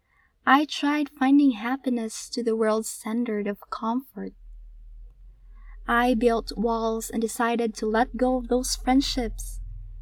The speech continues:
instead of confronting one another and talk about it.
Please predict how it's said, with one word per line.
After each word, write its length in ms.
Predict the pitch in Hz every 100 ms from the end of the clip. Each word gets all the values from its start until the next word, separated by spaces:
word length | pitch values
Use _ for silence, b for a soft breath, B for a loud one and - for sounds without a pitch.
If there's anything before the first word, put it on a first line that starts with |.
| -
instead 360 | 233 - 240 220
of 160 | 208 -
confronting 720 | 208 - 226 233 240 214 202
one 180 | 226 277
another 600 | 269 240 220 220 220 - - -
and 120 | 208
talk 320 | - - 339 -
about 320 | 190 214 220
it. 220 | 175